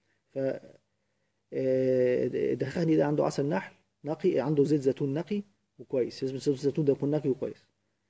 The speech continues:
على الريق الصبح وبالليل هيكون له نتيجة ممتازة. الشيء الرابع، في وصفة،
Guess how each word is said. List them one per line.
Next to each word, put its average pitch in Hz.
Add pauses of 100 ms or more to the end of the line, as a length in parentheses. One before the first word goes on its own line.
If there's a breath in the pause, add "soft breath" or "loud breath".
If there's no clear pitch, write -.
(220)
على 135
الريق 160
الصبح -
وبالليل 127 (160)
هيكون 156 (260)
له 147
نتيجة 151
ممتازة. 127 (640)
الشيء 190
الرابع، 185 (480)
في 165
وصفة، 165